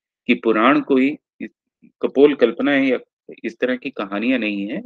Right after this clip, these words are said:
उसके पीछे एक विशेष दृष्टिकोण है और वो दृष्टिकोण है कि मनुष्य जो है, वो संभावनाओं में जिए और अग्रसर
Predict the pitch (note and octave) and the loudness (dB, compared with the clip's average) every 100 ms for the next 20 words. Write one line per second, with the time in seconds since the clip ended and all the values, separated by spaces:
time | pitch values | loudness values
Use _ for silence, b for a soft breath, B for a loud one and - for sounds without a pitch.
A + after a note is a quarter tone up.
0 | - B2+ B2+ C#3 C3 A2+ - C#3+ - A#2 | -4 -4 -2 -4 -4 -6 -4 -4 0 -2
1 | G2 G2+ - D3 D#3+ - _ _ _ _ | -2 -6 0 0 0 -6 _ _ _ _
2 | _ _ A#2+ C3 E3+ E3+ D#3+ E3+ G2 F#2+ | _ _ -2 0 -2 2 2 2 0 -2
3 | E2+ _ _ _ _ G#2+ A2+ C#3+ C3 B2+ | -4 _ _ _ _ 0 4 2 0 -2
4 | C3+ B2 A#2+ A#2 A#2 D3 - G2+ G2 D3+ | -2 0 0 2 0 0 -4 -4 -2 -2
5 | E3+ E3+ B2 A2 G#2 C#3+ - _ _ _ | 0 -2 0 -2 2 0 -2 _ _ _
6 | _ - A#2+ F3+ - _ _ _ _ _ | _ 0 2 2 -2 _ _ _ _ _
7 | - G#2+ G2+ G2 G#2 C#3+ D#3+ C3 - G2+ | -4 -2 2 2 2 2 0 -2 -4 -2
8 | G#2 F#3 - A#2+ C#3+ - A2 A2+ A2+ C#3+ | -2 -2 -2 0 0 0 -2 0 0 0
9 | E3+ | -4